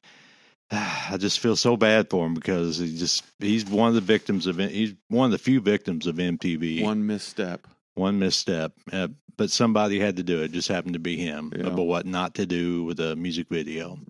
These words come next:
Speaker 2: True.
Speaker 1: If you've never seen Billy Squier's video for his song, t-, uh, Rock Me Tonight,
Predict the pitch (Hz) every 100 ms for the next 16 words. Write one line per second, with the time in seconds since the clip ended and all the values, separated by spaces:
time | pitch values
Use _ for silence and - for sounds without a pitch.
0 | - 92 98 82 _ 101 98 90 95 113
1 | 120 123 110 - 104 92 90 87 87 -
2 | _ _ _ _ 92 98 95 - - 92
3 | 80 78 78 80 - - _ _ _ _
4 | - 104 87 82 78 95 87 87 85 85
5 | - _ _ - 90 - 104 82 78 80
6 | 76 - _ _ - - - 90 82 78
7 | 90 92 - 107 98 90 76 73 -